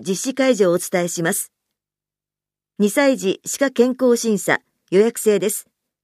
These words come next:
浅草保健相談センター、十一日午後一時から二時まで。電話三八四七の九四四九番。発達相談、予約制です。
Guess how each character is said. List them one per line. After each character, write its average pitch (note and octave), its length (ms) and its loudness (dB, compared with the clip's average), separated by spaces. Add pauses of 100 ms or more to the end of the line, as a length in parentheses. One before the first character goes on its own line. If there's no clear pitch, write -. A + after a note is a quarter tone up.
(300)
浅 C4+ 220 -2
草 C4+ 200 -2
保 C4 120 0
健 B3+ 240 0
相 B3 180 4
談 A#3 160 2
セ A3+ 160 2
ン G3 80 0
タ D#3+ 360 2 (460)
ー、 D3 60 -14
十 A#3 160 4
一 B3 300 -2
日 G#3 400 0 (160)
午 B3+ 140 4
後 A#3 180 6
一 B3+ 160 -2
時 A#3+ 100 -4
か G3 140 0
ら E3 100 0
二 G#3+ 140 2
時 F#3+ 120 -2
ま E3 120 0
で。 - 180 -2 (480)
電 A3 240 6
話 G3+ 240 2 (140)
三 C4 260 -2
八 B3+ 300 -6
四 A#3 200 4
七 A3 240 2
の E3+ 280 0
九 B3 200 4
四 B3+ 280 4
四 G3+ 180 2
九 G3+ 240 2
番。 D3 220 -4 (1200)
発 A3 220 0
達 C#4 200 -4
相 B3+ 220 4
談、 E3 260 0 (140)
予 G3 100 6
約 A#3 160 0
制 G3+ 220 0
で F#3+ 100 0
す。 - 180 -10